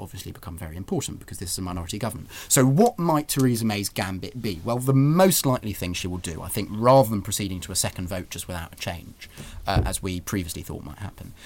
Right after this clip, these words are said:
is that she will say, "OK, I've heard the will of the House of Commons. After all, Brexit was about returning sovereignty to this place, and I'm going to go back to Brussels,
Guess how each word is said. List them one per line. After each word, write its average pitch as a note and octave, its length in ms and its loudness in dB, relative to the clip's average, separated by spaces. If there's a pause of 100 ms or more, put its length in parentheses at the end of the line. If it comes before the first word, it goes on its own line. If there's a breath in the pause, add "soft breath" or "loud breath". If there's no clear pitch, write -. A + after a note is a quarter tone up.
(140 loud breath)
is C#3+ 120 4
that C#3+ 120 4
she - 100 2
will A2+ 120 2
say, A2+ 360 6
"OK, D3 400 4
I've G2 200 -6
heard B2+ 460 4
the A#2 120 -8
will G2+ 300 -6
of - 80 -18
the - 80 -10
House F2+ 240 -6
of F2 60 -16
Commons. D#2 420 -10 (360 loud breath)
After C#3+ 280 6
all, A#2+ 80 0
Brexit - 320 -2
was A2+ 80 -2
about B2+ 260 4
returning A#2+ 380 0
sovereignty F#2 400 -4
to - 80 -8
this F#2+ 160 -6
place, - 360 -6 (240 loud breath)
and A2 80 -2
I'm G#2 180 4
going C3 200 6
to B2+ 80 2
go C3 160 6
back C3 160 0
to - 80 -6
Brussels, G#2+ 560 -4